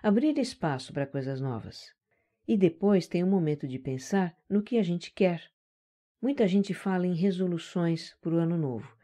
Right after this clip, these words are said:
Mas olha, sinceramente, eu acho mais efetivo a gente falar em metas pro ano novo. A palavra meta, ela implicita o que a gente quer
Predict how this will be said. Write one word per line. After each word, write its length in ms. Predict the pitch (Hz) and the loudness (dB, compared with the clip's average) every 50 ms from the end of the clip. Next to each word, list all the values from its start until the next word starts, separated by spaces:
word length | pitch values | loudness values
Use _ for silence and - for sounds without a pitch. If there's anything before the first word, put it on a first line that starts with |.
| _ _ _ _ _ _ _ _ _ _ | _ _ _ _ _ _ _ _ _ _
Mas 240 | - 233 240 226 214 | 0 4 4 6 6
olha, 380 | 254 262 220 156 123 120 117 - _ _ - | 6 6 4 4 2 0 -4 -10 _ _ -10
sinceramente, 880 | - - 190 - - 247 208 175 131 147 180 196 180 156 - - - _ _ _ _ - | -4 -4 -2 0 2 2 2 2 2 4 4 4 2 2 -2 -8 -16 _ _ _ _ 0
eu 180 | - 190 190 208 | 2 4 4 4
acho 240 | 208 196 - - | 4 2 0 0
mais 220 | 202 196 196 180 185 | 2 2 2 2 2
efetivo 480 | 175 - 190 175 170 - 202 185 180 | 0 -2 -2 -4 -4 -4 -4 -2 -2
a 40 | 170 | 0
gente 220 | 160 180 185 - - | 0 -2 -4 -4 -6
falar 320 | - 175 170 175 175 180 | -6 -4 -2 0 0 2
em 100 | 202 208 | 2 4
metas 600 | 190 170 165 175 170 156 - - 127 - - - | 4 4 4 2 2 -2 -6 -12 -16 -16 -16 -18
pro 240 | - _ - 147 151 | -12 _ -2 0 0
ano 180 | 151 147 147 | 2 2 0
novo. 420 | 143 143 135 120 110 110 - - - _ _ _ _ _ _ _ _ - | 0 -2 -2 -4 -4 -8 -10 -16 -20 _ _ _ _ _ _ _ _ -8
A 60 | 185 | -4
palavra 440 | - 196 185 170 156 135 131 127 123 | -2 0 0 0 0 -2 -4 -6 -4
meta, 440 | 127 139 170 202 202 202 - 135 - _ _ - - - _ _ | -2 0 2 2 0 0 -6 -14 -14 _ _ -20 -20 -20 _ _
ela 220 | - 208 233 254 | 2 4 4 4
implicita 720 | 254 240 226 226 196 175 - - - 240 262 262 254 - | 2 2 2 0 0 0 -2 -2 -2 -2 -2 0 -2 -2
o 40 | 160 | -4
que 120 | - - 180 | -2 -2 -2
a 60 | 175 | 0
gente 260 | 170 190 202 - - | 0 -2 -4 -6 -2
quer 320 | - 226 214 214 214 208 | 0 2 2 4 2 0